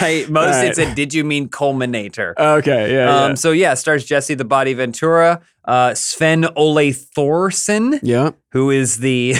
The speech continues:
Speaker 1: <laughs> less titular Secundus.
Speaker 2: <laughs> Which literally means second.
Speaker 1: Yeah.
Speaker 2: It's Latin for second, I think.
Speaker 1: Yeah,
Speaker 2: Yeah.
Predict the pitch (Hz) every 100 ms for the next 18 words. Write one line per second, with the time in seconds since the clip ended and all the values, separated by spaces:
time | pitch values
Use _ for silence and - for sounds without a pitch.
0 | - 160 131 160 131 117 139 139 - 131
1 | 143 143 - - - - 170 180 214 214
2 | - - - - - 247 196 185 185 196
3 | 190 180 175 165 - - - 160 165 190
4 | 196 _ - 139 160 160 160 143 151 160
5 | 165 156 156 143 - 160 156 185 185 -
6 | 175 185 196 156 135 135 123 123 120 110